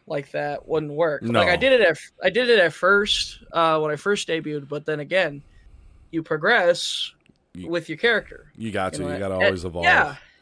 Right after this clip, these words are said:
Speaker 1: you evolve, you know. And, and s-, like I said, it hasn't hindered anything, hasn't things of mine. So
Speaker 2: Yeah.
Speaker 1: I'd say what I'm doing is good
Speaker 2: I, I
Speaker 1: until, uh, otherwise.
Speaker 2: No, I'd say so too. I, I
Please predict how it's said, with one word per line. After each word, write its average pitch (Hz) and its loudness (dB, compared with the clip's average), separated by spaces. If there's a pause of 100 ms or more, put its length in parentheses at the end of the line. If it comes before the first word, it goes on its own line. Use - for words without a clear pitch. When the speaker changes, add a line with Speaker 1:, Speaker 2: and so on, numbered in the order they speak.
(180)
Speaker 1:
you 247 0
evolve, 202 2
you 175 -2
know. 170 -2 (500)
And, 175 0 (1400)
and 170 0
s-, - -6
like 156 -6
I 175 -6
said, 202 -2
it 156 -6
hasn't 180 -2
hindered 202 0
anything, 196 -4
hasn't 165 -10 (680)
things 202 -6
of 196 -6
mine. 202 -6
So 160 -2 (260)
Speaker 2:
Yeah. 135 -6
Speaker 1:
I'd 196 2
say 214 4
what 208 4
I'm 196 2
doing 196 2
is 196 -4
good 190 4 (320)
Speaker 2:
I, 123 0
I 120 2 (100)
Speaker 1:
until, 180 4 (100)
uh, 175 0 (340)
otherwise. 180 -4
Speaker 2:
No, 113 -8
I'd 117 -4
say 104 -4
so 95 -8
too. 107 -4
I, 98 -2
I 113 -2